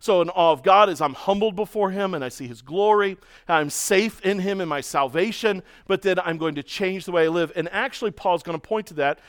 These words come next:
If you, if, same page maybe for you, just like in my Bible, chapter seven, he says this way, since, as he's closing this whole idea out, so he begins with this idea,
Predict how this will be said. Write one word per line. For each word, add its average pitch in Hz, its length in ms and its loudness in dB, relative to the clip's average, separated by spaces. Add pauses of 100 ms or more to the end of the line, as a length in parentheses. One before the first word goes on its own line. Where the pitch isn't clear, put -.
(160)
If 151 140 -10
you, 170 140 -12 (100)
if, 160 140 -6 (160)
same 190 300 -4
page 165 320 -4
maybe 160 180 -4
for 165 160 -12
you, 165 240 -2
just 147 180 -14
like 156 120 -4
in 151 40 -10
my 156 120 -2
Bible, 147 260 0 (220)
chapter 196 300 -2
seven, 147 440 -2 (160)
he 190 160 -8
says 160 380 -4
this 180 260 -4
way, 127 280 -2 (320)
since, - 480 -2
as 165 160 -4
he's 165 140 -12
closing 240 400 0
this 220 160 -6
whole 202 200 2
idea 175 400 0
out, 143 360 2
so - 120 -4
he 202 60 2
begins 180 380 -2
with 214 100 -6
this 220 180 -4
idea, 214 400 0